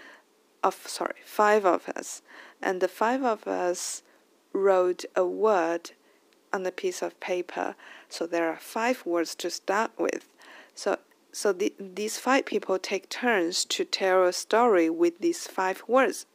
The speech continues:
So, uh, every, actually, every person just, uh, speak one to two sentences. But within these two sentences,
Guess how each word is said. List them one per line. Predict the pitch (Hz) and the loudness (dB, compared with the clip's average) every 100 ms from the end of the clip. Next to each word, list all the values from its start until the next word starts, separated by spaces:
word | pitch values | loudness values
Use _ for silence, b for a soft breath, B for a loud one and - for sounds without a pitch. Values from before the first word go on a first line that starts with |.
| - | -10
So, | - 175 170 B B B B | -2 0 0 B B B B
uh, | - 190 180 175 - | 2 4 6 4 2
every, | - 277 - | 2 2 6
actually, | 302 320 - 254 - | 4 4 0 2 4
every | 208 208 214 196 - | 4 6 4 2 -10
person | - 202 - 175 165 | -2 -2 -2 -6 -6
just, | 180 180 - - | -6 -8 -6 0
uh, | 170 165 | 2 0
speak | 190 - - 170 - - - | -4 -4 0 0 0 -14 -4
one | 180 175 | -2 -2
to | - | -8
two | - - 214 | -8 -2 0
sentences. | - 185 180 170 - - - B B | 0 -4 -4 -6 -6 -6 -8 B B
But | - 202 | 2 6
within | 190 190 247 | 6 4 2
these | 285 262 - | 2 0 -4
two | - 226 | -2 -2
sentences, | - 208 180 - - - | -2 -4 -4 -6 -10 -10